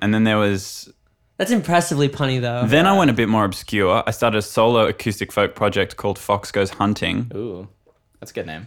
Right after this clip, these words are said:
Speaker 2: That does sound like a folk project.
Speaker 1: Mm.
Speaker 2: Yeah.
Speaker 3: Fox Goes Hunting.
Speaker 1: And those are the two that really stick out in my mind. But I mean, there were, there were, ju-, there were quite a few. There were probably, like, six or seven that I, you know. I
Speaker 2: Were you
Speaker 1: was
Speaker 2: playing shows under these? Like, were you?
Speaker 1: I played some shows, yeah.
Speaker 2: Um, and, and were you,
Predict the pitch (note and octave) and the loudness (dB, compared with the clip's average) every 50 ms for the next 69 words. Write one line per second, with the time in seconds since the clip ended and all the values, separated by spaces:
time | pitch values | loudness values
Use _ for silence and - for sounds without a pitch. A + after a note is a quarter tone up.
0 | - _ D#3 D#3+ D3+ D#3+ E3 D3 - D#3 C#3+ C3+ B2+ B2+ - C3 A#2+ A2+ - A#2 | -10 _ -6 -2 0 0 0 0 2 2 2 0 0 -2 -4 -6 -6 -4 -4 -4
1 | A2+ A2+ A#2 A2 A2+ - - G#2+ G#2+ G#2+ G#2 F#2+ F2+ C3 B2+ A#2+ A#2 A#2 A#2 A#2 | -4 -4 -6 -8 -8 -4 0 2 2 2 2 2 0 0 -2 -2 -2 -4 -6 -10
2 | G2+ G2+ G2 G2+ F#2+ F#2+ F#2+ F#2 F2+ - - B2 A2 - _ _ _ _ _ _ | -10 -12 -12 -14 -14 -16 -14 -16 -18 -18 -18 -20 -20 -20 _ _ _ _ _ _
3 | _ _ _ _ - G#2 A2+ B2+ C#3+ D3 C#3+ C3 - - G#2+ G2 F2+ C#2+ F#2+ G2 | _ _ _ _ -2 0 0 0 0 -2 -4 -4 -4 -2 0 0 0 0 0 0
4 | F#2+ F#2+ - - - G2 - G2+ F#2+ F#2 F#2 F#2 F2+ F2+ F#2 F#2 F#2 F2 F2+ F#2 | 0 -2 -2 -4 -6 -4 0 0 0 0 0 0 0 0 0 0 0 -2 -2 -2
5 | F#2+ F#2+ G2 F#2+ F#2 F#2 G2+ G#2 G#2 F2+ B1+ - - _ - F#2+ F#2+ E2+ F2+ G2+ | -2 0 0 0 0 0 0 0 0 -2 -4 -6 -10 _ -6 -6 -4 -4 -6 -8
6 | - _ - G#2+ A2 A2 - - - E3 E3+ A#2+ - - A#2 G#2 F#2 F#2 - - | -12 _ -6 -4 -4 -4 -4 -4 -2 -2 -2 -2 -2 -2 -2 -2 -2 -4 -4 -6
7 | E3+ D3+ F#2+ - - - - - A#2 A2+ A2 - - - - - - - - G2+ | -4 -4 -6 -6 -8 -14 -12 -8 -6 -6 -6 -6 -10 -14 -14 -14 -8 -6 -6 -6
8 | G2+ E2+ E2+ F2 F2+ - - - - F#2 F2+ - - - - E3 F3 F3 F3 - | -4 -6 -6 -6 -8 -10 -8 -8 -6 -6 -6 -6 -6 -6 -4 -4 -4 -4 -6 -4
9 | D#3+ D3 D3+ D3+ D3+ C#3+ C#3+ - B2 B2 B2 C3 C3+ D3 D3+ D#3 D#3+ D#3+ E3+ F3+ | -4 -2 -2 -2 -4 -4 -6 -6 -6 -6 -6 -6 -6 -6 -6 -6 -6 -6 -6 -6
10 | F#3 D#3+ C#3+ C3 A#2 B2+ B2+ B2 B2 B2 B2 B2 A#2+ G#2 G#2+ F#2+ - - C3 C#3+ | -6 -6 -8 -8 -8 -8 -6 -6 -6 -6 -6 -2 -2 -2 -2 -2 -2 0 2 2
11 | D#3+ - - A2 A#2 C#3 - - G#2 G2+ G#2 - A#2 A#2+ G2+ F#2+ G2 - _ _ | 2 2 0 0 2 2 2 2 2 0 2 0 0 -2 -2 -4 -8 -12 _ _
12 | _ _ _ C#3 C3+ C3 C3 C3 C#3+ C#3+ D3 D3 D3 D3+ C#3+ D3 C#3+ C#3 D3+ D3 | _ _ _ -8 -6 -6 -6 -6 -6 -6 -8 -6 -6 -4 -4 -2 -2 -2 -2 -4
13 | C#3 - | -6 -8